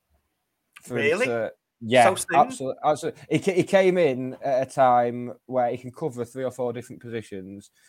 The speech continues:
Speaker 1: I mean, he obviously wasn't happy at Scunthorpe. That was pretty clear as soon as he came in. He was saying the atmosphere is different.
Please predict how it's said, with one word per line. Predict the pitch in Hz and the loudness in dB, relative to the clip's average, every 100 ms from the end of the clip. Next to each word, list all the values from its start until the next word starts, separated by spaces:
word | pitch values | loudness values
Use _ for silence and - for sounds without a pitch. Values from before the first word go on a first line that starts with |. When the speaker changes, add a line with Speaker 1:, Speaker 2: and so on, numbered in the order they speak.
| - | -8
Speaker 1:
I | |
mean, | 135 | 2
he | |
obviously | 151 147 131 143 | 4 4 -2 -2
wasn't | 131 117 113 | -2 -2 -6
happy | 113 - 110 | -8 -8 -10
at | - | -8
Scunthorpe. | - 113 104 90 90 | -8 -10 -8 -6 -4
That | 92 | -6
was | 78 | -8
pretty | _ 104 - | _ -12 -12
clear | - 101 95 92 95 _ _ _ _ _ | -12 -10 -8 -8 -12 _ _ _ _ _
as | 98 | -16
soon | - 101 | -10 -10
as | 98 | -10
he | |
came | - 95 95 101 | -8 -8 -6 -6
in. | 98 | -6
He | |
was | 92 - | -8 -8
saying | 95 92 | -8 -6
the | |
atmosphere | 98 92 - 92 87 | -6 -8 -12 -10 -10
is | - | -10
different. | 87 - 87 92 | -12 -12 -14 -14